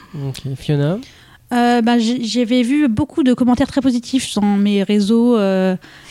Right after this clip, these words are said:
Speaker 2: des, euh, « Prenez Disney Plus juste pour le, ce film ». Et, euh, j'étais vraiment très ouverte à l'aimer. Je, j'ai, j'avais envie d'adorer ce film. Euh, j'avais envie de pleurer, j'étais prête. Et, euh, j'ai été très déçue,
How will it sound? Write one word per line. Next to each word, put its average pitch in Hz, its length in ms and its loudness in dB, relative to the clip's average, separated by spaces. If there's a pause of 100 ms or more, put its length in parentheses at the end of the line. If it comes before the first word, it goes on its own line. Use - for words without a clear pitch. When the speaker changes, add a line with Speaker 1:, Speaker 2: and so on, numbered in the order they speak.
(160)
Speaker 2:
des, 233 200 4
euh, « 202 360 4
Prenez 254 340 2
Disney 240 260 0
Plus 269 300 0
juste 320 220 2
pour 285 180 0
le, 277 100 6
ce 294 160 2
film ». 269 420 4 (420)
Et, 233 280 2
euh, 220 200 4
j'étais 233 500 0 (260)
vraiment 254 240 2
très 277 240 0
ouverte 269 260 0
à 220 100 -2
l'aimer. 226 240 2
Je, 226 140 0
j'ai, 202 320 0
j'avais 220 300 0
envie 285 380 0 (100)
d'adorer 226 400 2
ce - 100 -10
film. 254 400 2
Euh, 202 260 0
j'avais 220 180 0
envie 226 120 2
de 214 60 -2
pleurer, 254 320 2
j'étais - 160 -6
prête. - 360 -6 (580)
Et, 226 220 2
euh, 214 100 2
j'ai 214 120 2
été 220 160 0
très - 180 0
déçue, 240 320 2